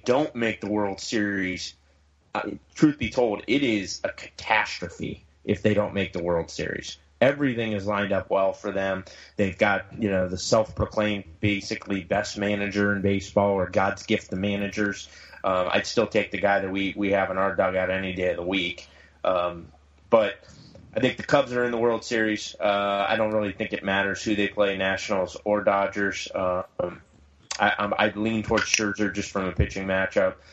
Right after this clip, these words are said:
but I would say Cubs in, in five with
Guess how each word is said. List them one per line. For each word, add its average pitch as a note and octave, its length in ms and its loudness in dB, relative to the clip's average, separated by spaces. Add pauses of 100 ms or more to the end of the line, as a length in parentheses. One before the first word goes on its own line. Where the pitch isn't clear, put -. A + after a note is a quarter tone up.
(160)
but G2 100 2
I F#2+ 100 2
would F#2+ 140 -8
say F#2+ 240 2
Cubs F2 400 0
in, F2+ 260 -4 (220)
in E2+ 180 -6
five E2+ 580 0
with F2+ 460 -4